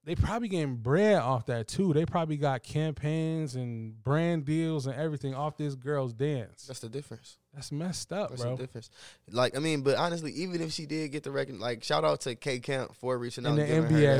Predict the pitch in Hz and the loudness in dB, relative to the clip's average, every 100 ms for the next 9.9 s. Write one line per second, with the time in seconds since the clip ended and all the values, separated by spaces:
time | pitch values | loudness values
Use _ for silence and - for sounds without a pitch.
0 | 139 160 143 143 - 143 135 143 143 139 | 4 2 2 2 2 2 4 2 2 0
1 | 139 131 123 131 151 151 143 131 131 123 | 0 0 -2 4 6 8 8 6 4 2
2 | 120 120 117 117 113 - 123 135 131 131 | 0 0 0 -2 -6 -10 0 2 6 6
3 | 127 117 117 127 117 113 117 117 117 107 | 6 4 2 4 4 2 2 2 0 -2
4 | - - - - 120 135 - - _ - | -8 -16 -20 0 8 8 8 0 _ -6
5 | 127 127 123 104 - - _ _ _ 110 | -6 0 0 0 -6 -20 _ _ _ -2
6 | 139 175 147 156 139 135 120 - 117 110 | 2 2 2 2 2 2 0 0 -2 -2
7 | 127 113 117 123 113 120 117 107 113 104 | -4 -2 -2 -2 -4 -4 -2 -4 -6 -6
8 | 107 104 - _ _ _ _ _ 117 104 | -6 -8 -10 _ _ _ _ _ _ -20
9 | 95 123 127 104 113 - 113 139 | _ -2 -2 0 -2 -2 -4 -6